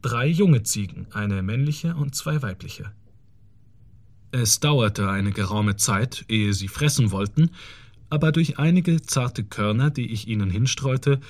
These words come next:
ließen sie sich anlocken und fingen an, zutraulich zu werden. Ich sah jetzt ein, dass, wenn ich mich für den Fall, dass mein Schießbedarf aufgebraucht sei, mit Ziegenfleisch versorgen wollte, das einzige Mittel sein würde,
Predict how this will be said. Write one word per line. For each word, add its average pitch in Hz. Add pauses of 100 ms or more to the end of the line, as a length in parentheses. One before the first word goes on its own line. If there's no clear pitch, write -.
(340)
ließen 175
sie 135
sich 120
anlocken 107
und 120
fingen 165
an, 117
zutraulich 92
zu 98
werden. 90 (1040)
Ich 131
sah 104
jetzt 104
ein, 117 (560)
dass, 143
wenn 139
ich 147
mich 147
für 147
den 127
Fall, 123
dass 123
mein 110
Schießbedarf 101
aufgebraucht -
sei, 110 (440)
mit 110
Ziegenfleisch 117
versorgen 98
wollte, 98 (500)
das 131
einzige 165
Mittel 117
sein 117
würde, 117